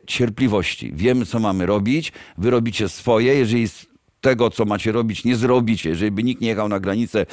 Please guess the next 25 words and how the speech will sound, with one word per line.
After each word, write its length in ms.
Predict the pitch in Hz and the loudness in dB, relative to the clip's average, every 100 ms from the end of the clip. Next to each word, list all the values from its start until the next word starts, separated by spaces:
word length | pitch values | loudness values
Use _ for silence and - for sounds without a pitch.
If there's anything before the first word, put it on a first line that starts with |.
| - - - | -12 -14 -4
i 100 | 104 | 0
nie 140 | 120 | 2
miał 200 | 117 104 | 4 2
ze 140 | 95 101 | 2 0
sobą 420 | 117 101 95 90 | 0 0 -2 -2
jedzenia, 680 | 90 110 95 120 110 90 80 - - | 0 0 2 0 2 0 -2 -8 -4
ubrań 460 | 117 113 107 95 85 | -2 2 2 0 -2
i 120 | 104 | -2
tak, 160 | 104 101 - - | -2 -2 -6 -2
tego 200 | 120 113 | 0 0
wszystkiego, 220 | - 107 | -2 -4
co 140 | - | -4
potrzeba, 540 | 101 107 - 95 104 135 - | -4 -4 -2 -2 0 -2 -4
to 100 | 123 | 0
my 120 | 131 | 2
byśmy 240 | 131 123 113 | 2 -2 -2
wtedy 220 | 113 101 | -2 -2
to 120 | 101 | -4
zaczęli 320 | 98 92 104 | -4 -2 -2
robić. 260 | 82 71 - | -2 -4 -4
Ale 160 | - 135 | -4 -2
Polacy 280 | 160 147 | -2 -2
zrobili 280 | 151 156 160 | -4 -4 -4
to 100 | 156 | -4
świetnie, 640 | 139 - 160 147 139 160 | -6 -2 0 0 0 -2